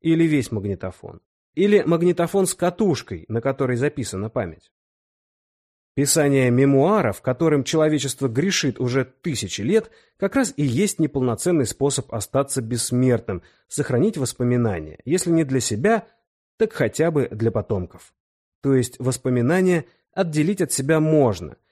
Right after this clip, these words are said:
Если человек теряет память в результате амнезии, он всё равно остаётся собой. Но при этом его начинает мучить вопрос:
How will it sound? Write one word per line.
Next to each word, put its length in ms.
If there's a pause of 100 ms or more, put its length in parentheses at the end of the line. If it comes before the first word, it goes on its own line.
(140)
Если 460
человек 460
теряет 440
память 340
в 120
результате 560
амнезии, 640 (180)
он 200
всё 180
равно 460
остаётся 560
собой. 500 (320)
Но 140
при 200
этом 280
его 360
начинает 500
мучить 320
вопрос: 560